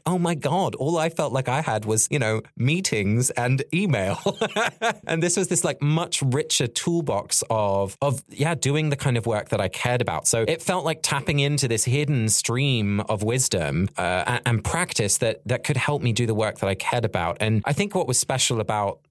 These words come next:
Harvard was that there was no assumption of any religious identity or belief. So I came in calling myself an atheist 'cause I was like, "Well, I don't believe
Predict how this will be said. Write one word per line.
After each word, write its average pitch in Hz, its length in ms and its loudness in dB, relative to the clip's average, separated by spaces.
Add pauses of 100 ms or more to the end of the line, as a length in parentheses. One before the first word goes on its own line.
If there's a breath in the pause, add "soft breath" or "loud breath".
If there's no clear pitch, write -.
(160)
Harvard 143 460 -2
was 117 160 0
that 131 120 -2
there 127 100 2
was 123 120 0
no 131 360 2
assumption 120 560 0
of 90 100 0
any 107 260 2
religious 98 560 0
identity 92 460 0
or 87 100 0
belief. 92 380 0
So 98 260 2
I 165 140 0
came 170 260 0
in 143 220 2
calling 127 300 -2
myself - 340 0
an 107 140 -2
atheist 120 520 0
'cause 107 140 2
I 101 60 2
was 101 120 2
like, 95 200 0
"Well, 110 160 2
I 107 80 0
don't 113 300 -2
believe 107 380 2